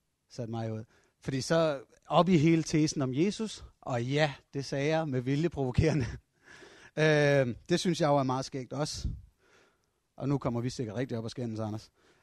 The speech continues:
Altså, som jeg ser det, som jeg har lavet researchen, så er der stadigvæk ikke noget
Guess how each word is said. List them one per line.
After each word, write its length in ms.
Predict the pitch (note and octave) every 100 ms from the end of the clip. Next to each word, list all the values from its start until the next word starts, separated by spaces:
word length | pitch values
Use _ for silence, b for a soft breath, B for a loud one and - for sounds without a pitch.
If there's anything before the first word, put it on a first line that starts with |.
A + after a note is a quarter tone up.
| -
Altså, 240 | D3 D#3
som 200 | C#3+ D#3+
jeg 180 | E3+ G#3+
ser 280 | - A3+ F3
det, 160 | A#2 -
som 220 | - C3+
jeg 140 | D#3 E3+
har 100 | D#3+
lavet 220 | D3 C#3+
researchen, 420 | C3+ C#3 C3+ D3
så 100 | F3
er 140 | D3+
der 80 | G3+
stadigvæk 400 | F3+ G#3 G3+ F#3
ikke 160 | F3 E3+
noget 200 | E3